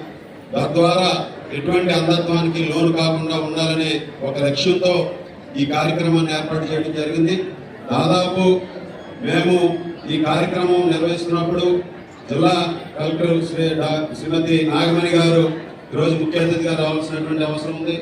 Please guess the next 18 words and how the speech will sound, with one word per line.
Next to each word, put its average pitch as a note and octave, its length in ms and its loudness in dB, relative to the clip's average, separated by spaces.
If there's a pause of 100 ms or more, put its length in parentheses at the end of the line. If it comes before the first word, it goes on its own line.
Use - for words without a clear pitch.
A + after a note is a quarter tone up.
నాగరాణి E3 520 2
గారు. E3 200 2 (640)
కానీ E3 260 2 (120)
వారికి D#3+ 360 0 (840)
జ్వరం D#3+ 340 2
వల్ల E3+ 180 2 (480)
ఈ C#3+ 120 -4
కార్యక్రమంలో D#3 640 -2
పాల్గొనకపోయారు. D#3 680 -2 (120)
కానీ E3+ 260 2 (640)
వారు, E3+ 340 2 (360)
అదేవిధంగా E3 520 2
డీసీహెచ్ఎస్, E3 640 2
డిఎంహెచ్ఓ D#3 540 -2
గారు, D#3+ 220 2 (180)
మన C#3+ 100 -4 (120)
ప్రభుత్వ D#3 400 -2
ఆసుపత్రి D#3 480 -4